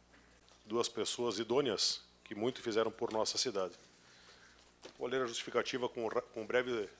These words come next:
e sucinto histórico de cada um deles. Guilherme Teixeira, nascido em quinze de onze do trinta e nove, em Jacutinga, construiu a sua família com Rosa Teixeira quando se casou em sua adolescência. Fruto desse casamento, gerou dez filhos. Os filhos geraram dezesseis netos,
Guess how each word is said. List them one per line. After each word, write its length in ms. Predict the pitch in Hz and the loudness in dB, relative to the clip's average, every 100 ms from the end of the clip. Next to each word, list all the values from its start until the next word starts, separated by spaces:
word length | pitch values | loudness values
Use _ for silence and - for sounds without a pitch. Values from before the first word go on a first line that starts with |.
| - | -16
e 80 | 113 | -10
sucinto 540 | - 113 - 127 120 | -8 -2 -2 -2 -4
histórico 480 | 110 - 120 110 113 | -6 2 2 2 -6
de 60 | 101 | -2
cada 200 | 113 104 | 0 0
um 60 | 101 | -6
deles. 480 | 90 - - - - - - - - - - - - - - | -10 -10 -10 -12 -18 -20 -20 -20 -20 -20 -18 -20 -20 -18 6
Guilherme 300 | 139 180 180 | 12 12 12
Teixeira, 420 | 156 143 190 196 | 8 12 12 12
nascido 440 | 147 120 180 147 | 12 10 8 4
em 100 | 135 | 0
quinze 340 | 113 175 214 165 | 0 0 4 6
de 120 | 135 | 8
onze 180 | 147 143 | 8 8
do 80 | 127 | 4
trinta 320 | 127 127 107 | 2 4 6
e 20 | |
nove, 300 | 113 147 127 | 10 8 8
em 40 | |
Jacutinga, 600 | 107 110 - - 156 147 143 - - | 4 2 2 2 4 2 0 -14 -6
construiu 400 | 104 95 - 131 | -4 -4 0 2
a 20 | |
sua 140 | - | 2
família 420 | 117 104 113 127 113 - | 0 0 0 0 0 -4
com 140 | - | -4
Rosa 260 | 95 107 101 | 4 4 4
Teixeira 460 | 98 90 123 127 98 - | -2 0 2 2 0 -6
quando 180 | - 123 | -4 0
se 100 | - | 0
casou 300 | - 98 113 | 2 2 2
em 40 | |
sua 180 | 110 117 | 2 0
adolescência. 520 | 110 107 - 101 - - - - - - - - - | 0 -2 -4 -6 -10 -10 -20 -20 -20 -20 -20 -20 -4
Fruto 320 | - 170 139 | 4 6 6
desse 160 | 123 | 4
casamento, 460 | - 156 175 160 175 | 6 6 8 6 4
gerou 180 | 143 147 | 6 8
dez 240 | 147 165 | 10 8
filhos. 460 | - 101 - - - - - - - - | 6 -2 -2 -6 -6 -20 -20 -20 -14 -2
Os 140 | 101 | 0
filhos 260 | 160 175 123 | 2 2 6
geraram 240 | 123 139 | 8 8
dezesseis 480 | 117 107 - 147 107 | 6 4 6 6 4
netos, 500 | 107 95 - - | 4 2 0 -6